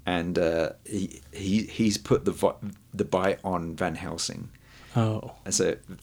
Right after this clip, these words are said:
Speaker 1: so, uh, there's this, there's this great scene where, uh, uh, Peter Cushing gets this, uh, he heats up some metal in the, in the forge, in the,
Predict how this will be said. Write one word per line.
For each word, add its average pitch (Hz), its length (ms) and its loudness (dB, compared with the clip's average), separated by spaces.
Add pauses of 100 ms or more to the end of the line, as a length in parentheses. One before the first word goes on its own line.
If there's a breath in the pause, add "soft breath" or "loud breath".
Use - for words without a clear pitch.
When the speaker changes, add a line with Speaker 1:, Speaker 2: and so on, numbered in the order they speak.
(140)
Speaker 1:
so, 95 340 6
uh, 85 40 8
there's 82 200 4
this, 92 220 0
there's 87 280 -6
this 85 120 0
great 104 260 6
scene 98 300 4
where, 82 220 4
uh, 78 140 2 (480)
uh, 80 300 -2
Peter - 200 -2
Cushing 85 320 -2
gets - 280 0
this, 87 260 -2
uh, 80 180 -2
he 82 200 -4
heats - 380 -2
up - 260 0
some 82 420 0
metal 80 320 0
in 73 140 -6
the, 78 180 -8
in 85 100 -10
the - 60 -12
forge, 76 440 -4
in 64 100 -8
the, 80 140 -8